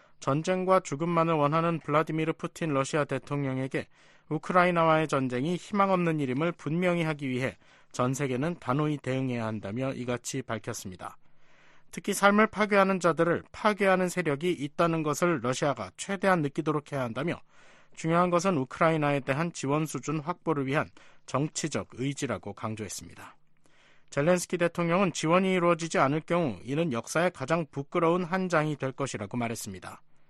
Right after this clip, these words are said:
젤렌스키 대통령의 이날 발언은 미 의회 내 공화당의 반대로 우크라이나에 대한 미국의 추가 지원이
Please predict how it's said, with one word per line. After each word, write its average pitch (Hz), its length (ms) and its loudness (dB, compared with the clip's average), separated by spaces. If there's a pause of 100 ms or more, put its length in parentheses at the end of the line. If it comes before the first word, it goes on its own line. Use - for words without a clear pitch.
(460)
젤렌스키 165 480 0
대통령의 156 560 0
이날 139 180 2
발언은 139 460 2 (220)
미 147 100 -2
의회 147 380 4
내 170 140 2
공화당의 151 520 2
반대로 135 500 -2 (260)
우크라이나에 151 600 2
대한 151 380 -2
미국의 160 420 -4
추가 185 320 0
지원이 151 400 -2